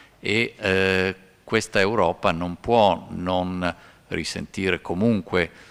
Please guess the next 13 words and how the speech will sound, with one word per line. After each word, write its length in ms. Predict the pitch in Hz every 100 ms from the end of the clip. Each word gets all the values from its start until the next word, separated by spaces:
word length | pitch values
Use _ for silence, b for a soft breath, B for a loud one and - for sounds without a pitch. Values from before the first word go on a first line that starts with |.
| B _
di 100 | -
quello 260 | 90 85
che 280 | 80 87 87
sta 200 | - -
succedendo 600 | - 101 - 85 87 87
negli 160 | 82 82
Stati 280 | - 87 -
Uniti. 380 | 101 117 - -
Ci 160 | -
sono 300 | - - 80
queste 280 | - 85 -
tendenze 480 | - 85 85 85 85
recessive 800 | 82 - 92 - 107 113 117